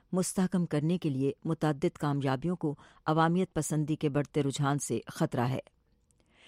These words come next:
انہوں نے کہا کہ تباہ کن جنگ کے بعد دنیا کے مختلف حصوں میں سات دہائیوں پر محیط کامیابی اور ترقی بنیادی انسانی حقوق کے احترام کی وجہ سے ممکن ہوئی، جو کہ اقوام متحدہ کے منشور اور انسانی حقوق کے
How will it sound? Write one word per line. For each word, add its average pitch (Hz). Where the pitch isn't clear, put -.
انہوں 202
نے 220
کہا 208
کہ 214
تباہ 160
کن 165
جنگ 151
کے 143
بعد 147
دنیا 156
کے 147
مختلف 139
حصوں 175
میں 139
سات 190
دہائیوں 160
پر 151
محیط 147
کامیابی 143
اور 151
ترقی 131
بنیادی 170
انسانی 147
حقوق 165
کے 156
احترام 143
کی 135
وجہ 143
سے 165
ممکن 131
ہوئی، 120
جو 180
کہ 170
اقوام 143
متحدہ 143
کے -
منشور 135
اور 170
انسانی 147
حقوق 160
کے 139